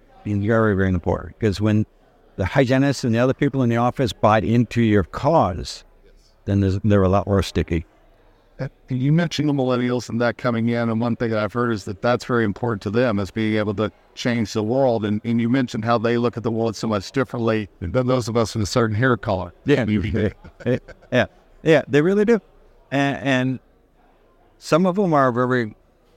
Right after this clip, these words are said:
Speaker 1: global, some of them are very local. That's entirely up to the office, the,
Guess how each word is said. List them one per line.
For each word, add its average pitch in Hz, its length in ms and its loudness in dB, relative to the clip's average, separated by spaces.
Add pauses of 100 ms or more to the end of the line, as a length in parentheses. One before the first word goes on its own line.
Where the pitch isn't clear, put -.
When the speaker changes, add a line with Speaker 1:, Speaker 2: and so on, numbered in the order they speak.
Speaker 1:
global, 143 720 2
some 120 260 -2
of 117 120 -4
them 120 220 0
are 110 60 -2
very 110 240 2
local. 131 640 0 (960)
That's 156 200 -2
entirely 131 540 2
up 117 220 0
to 113 340 0
the 101 160 2
office, 113 560 0
the, 98 300 -2